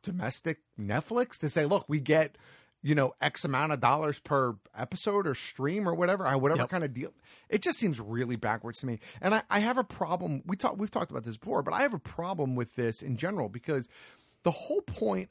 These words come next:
Speaker 1: of all of these apps and all these things, the whole point of cord cutting was to save money.
Speaker 2: Yeah.
Speaker 1: But now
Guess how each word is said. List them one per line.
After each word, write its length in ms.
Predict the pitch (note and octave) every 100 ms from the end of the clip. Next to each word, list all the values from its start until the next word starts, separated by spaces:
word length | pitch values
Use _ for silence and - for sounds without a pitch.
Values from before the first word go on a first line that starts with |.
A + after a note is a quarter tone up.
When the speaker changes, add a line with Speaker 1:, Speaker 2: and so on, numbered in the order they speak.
| -
Speaker 1:
of 240 | D3 C3+
all 180 | D3 D#3
of 60 | C3
these 220 | A#2+ A2+
apps 500 | A#2+ C3+ A#2 - -
and 100 | A2
all 140 | C#3+
these 160 | C3 A#2
things, 180 | C#3 - - -
the 80 | D#3
whole 160 | E4+
point 240 | - A#3+ F3
of 120 | - -
cord 320 | - F#3 D#3
cutting 380 | - G#2 G2 F#2+ _ _ _ _ _ _ _ _ _ -
was 140 | E3+ -
to 100 | E3+
save 340 | - G3 F3+
money. 400 | E3 C4+ - G2+ _ -
Speaker 2:
Yeah. 180 | B2 - D3
Speaker 1:
But 180 | B3
now 560 | B3 A3+ D4 A3 E3+